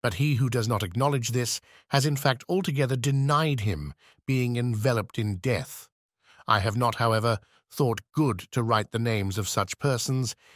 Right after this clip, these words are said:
inasmuch as they are unbelievers. Yea, far be it from me to make any mention of them until they repent and return to a true belief in Christ's passion, which is our resurrection.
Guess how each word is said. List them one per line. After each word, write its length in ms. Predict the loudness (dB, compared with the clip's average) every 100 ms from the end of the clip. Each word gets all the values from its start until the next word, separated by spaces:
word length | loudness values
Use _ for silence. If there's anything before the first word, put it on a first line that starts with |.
| _ 0
inasmuch 500 | 2 2 2 0 0
as 100 | 0
they 160 | 0
are 260 | 2 4 2 2
unbelievers. 1000 | 0 0 -2 -2 -2 -2 -4 -4 -8 -12 _ _ _ _ _ _
Yea, 400 | -2 0 0 -2 -6 _ _ _
far 220 | 6 6
be 120 | 6
it 100 | 0
from 220 | 0 -2 2
me 280 | 2 0
to 100 | 0
make 260 | 0 0 0
any 200 | 0 2
mention 420 | 2 2 2 0
of 140 | 0 0
them 220 | 0 -2 -8 -14 -2
until 360 | 0 2 2 2
they 180 | 2
repent 600 | 2 0 0 0 0 -4 -10 _ _ -4
and 140 | -2
return 500 | -2 2 4 4 2
to 360 | 2 2 2 0 -6 -6
a 60 |
true 320 | -4 0 2 2
belief 420 | 2 0 -2 -2
in 100 | -2
Christ's 520 | 0 4 4 2 -4 -2
passion, 540 | 2 2 2 0 -2 _ -20 -14 -2
which 180 | 0 2
is 160 | 0 4
our 300 | 6 6 4
resurrection. 880 | 2 0 0 0 -2 -4 -4 -8